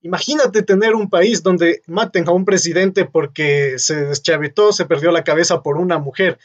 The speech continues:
Se reían ellos. Entonces, también como que al repetir esta, esta, este suste-, este, eh, drama histórico que no tiene ningún sustento, nos estamos haciendo más bien que mal. Yo sé que nos gusta el chisme, es algo natural, es algo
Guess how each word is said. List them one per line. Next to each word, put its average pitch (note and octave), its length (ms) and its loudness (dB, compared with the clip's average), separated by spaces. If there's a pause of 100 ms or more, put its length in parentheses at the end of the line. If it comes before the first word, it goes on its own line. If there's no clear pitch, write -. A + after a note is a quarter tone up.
Se G3+ 180 0
reían G3+ 480 0
ellos. C#3 640 -4
Entonces, F3+ 760 -2
también F#3+ 520 -6 (420)
como F3+ 320 0
que E3+ 420 0
al D#3+ 160 -8
repetir E3+ 560 -6
esta, E3+ 520 0 (340)
esta, F3+ 460 0
este F#3+ 280 0
suste-, G3 420 -4
este, F3+ 360 0 (320)
eh, A#2 60 -20 (140)
drama F#3 300 -2
histórico F3 420 -2
que F3+ 80 -12
no F#3+ 100 -8
tiene A#3 220 -12
ningún F3 300 -10
sustento, G3+ 560 -2 (200)
nos E3 140 -4
estamos G#3+ 320 -2
haciendo G3 320 0
más F#3+ 320 -4
bien G#3 260 -2
que C#3+ 140 -6
mal. C#3+ 320 -4 (220)
Yo B3 80 -14
sé C#4 160 -4
que A#3+ 80 0
nos D#3 160 -2
gusta D#3+ 260 -8
el B2 140 -16
chisme, G#3+ 420 -4
es A#3 140 -8
algo A#3 240 0
natural, F#3 500 -2
es F3+ 140 -2
algo F#3+ 400 2